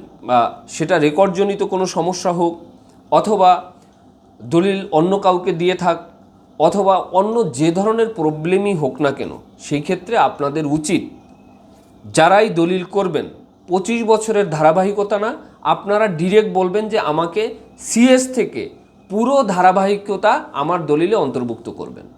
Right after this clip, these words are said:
আমার যদি দুশো টাকার বা চারশো টাকার স্ট্যাম্প বেশি যায়, আমার প্রবলেম নেই, কিন্তু আমাকে পুরো ধারাবাহিকতা বজায় রেখে, অর্থাৎ সিএসএ কে ছিল, এরপরে এইচএ কে, তারপরে আরএইচএ কে, বিআরএইচএ কে,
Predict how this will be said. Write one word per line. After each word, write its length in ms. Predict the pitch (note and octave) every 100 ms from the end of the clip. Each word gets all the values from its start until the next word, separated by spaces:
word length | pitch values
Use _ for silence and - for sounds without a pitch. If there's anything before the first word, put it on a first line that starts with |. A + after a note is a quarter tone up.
| _ _ _ _ - - - - -
আমার 320 | A#2 D#3 F#3+ F#3+
যদি 220 | G3+ G#3+
দুশো 300 | E3+ F3+ G#3+
টাকার 280 | G3 F#3 F#3+
বা 100 | F#3+
চারশো 320 | F#3+ E3 - F#3+
টাকার 240 | F3+ F#3 E3
স্ট্যাম্প 300 | - F#3+ F3
বেশি 240 | D3+ D#3 F#3
যায়, 140 | G#3 F3+
আমার 160 | D#3+ D#3 C#3+
প্রবলেম 420 | D3 D3+ F3+ F#3+ G#3
নেই, 120 | C4+ - - - - -
কিন্তু 360 | A3 A#3+ G#3+ B2 - - - -
আমাকে 380 | E3+ F#3+ F#3+ A#3 A#3+ -
পুরো 240 | F#3+ G#3 A#3 B3+ D3+
ধারাবাহিকতা 720 | C#3+ E3 F#3 G3+ G3+ G3 G#3+ A#3+ D#4+ - - A2+
বজায় 380 | D#3 F#3+ A#3+ A3+
রেখে, 260 | F3+ C3+ C#3
অর্থাৎ 220 | C#3+ E3+ -
সিএসএ 420 | G3+ G#3 G#3 G#3
কে 140 | G3+ F#3+
ছিল, 160 | G3 F#3
এরপরে 220 | F#3 G3 F#3+
এইচএ 200 | F#3 G3
কে, 180 | F3+ F#3 F#3+ - -
তারপরে 320 | D#3+ E3+ G3 F#3+
আরএইচএ 380 | F3+ F#3 F#3+
কে, 120 | F3+ F#3
বিআরএইচএ 480 | E3 F3+ F#3 F#3
কে, 120 | F#3